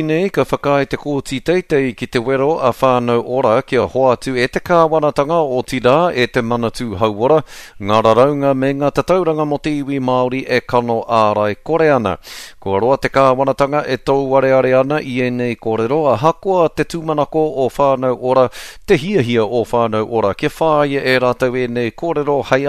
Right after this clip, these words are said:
āwhina i a rātou ki te whakamarumaru i ngā whānau Māori ki te kano ārai. Hei tā, John Tamihere o whānau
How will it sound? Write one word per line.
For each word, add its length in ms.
āwhina 340
i 160
a 80
rātou 400
ki 160
te 80
whakamarumaru 800
i 160
ngā 240
whānau 400
Māori 500
ki 160
te 160
kano 320
ārai. 560
Hei 160
tā, 140
John 320
Tamihere 640
o 160
whānau 400